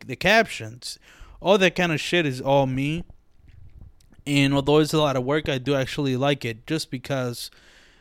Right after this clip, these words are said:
it's, uh, I can control everything. And, you know, when you have anxiety, as I do, you know, I've recently found out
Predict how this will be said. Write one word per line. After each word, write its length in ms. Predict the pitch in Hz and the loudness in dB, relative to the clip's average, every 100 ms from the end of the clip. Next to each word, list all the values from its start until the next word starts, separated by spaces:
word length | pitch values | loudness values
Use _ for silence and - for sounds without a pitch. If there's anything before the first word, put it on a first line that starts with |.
| _ - | _ -6
it's, 340 | 139 127 - | -4 0 0
uh, 360 | 151 127 120 117 | 2 0 0 -2
I 120 | 135 | -4
can 200 | 135 151 | -4 -2
control 360 | 139 135 240 262 | -2 -2 2 2
everything. 400 | 135 113 117 110 | 0 -4 -8 -8
And, 340 | 113 117 117 | -8 -10 -6
you 80 | 147 | -6
know, 260 | 110 104 117 | -6 -10 -14
when 360 | 131 135 135 135 | -12 -6 -4 -2
you 140 | 156 | 0
have 240 | 151 156 | 2 2
anxiety, 560 | 143 127 139 185 170 123 | 2 -2 2 2 2 0
as 140 | 113 | -4
I 180 | 131 165 | 0 0
do, 400 | 143 117 113 117 - _ - | -2 -6 -6 -8 -14 _ -8
you 120 | 127 | -6
know, 140 | 117 | -6
I've 240 | 120 117 123 | -6 -6 -6
recently 460 | 127 - 123 110 | -6 -6 -6 -8
found 380 | 104 - 120 117 | -10 -6 -4 -2
out 320 | 123 113 110 | -2 -2 -4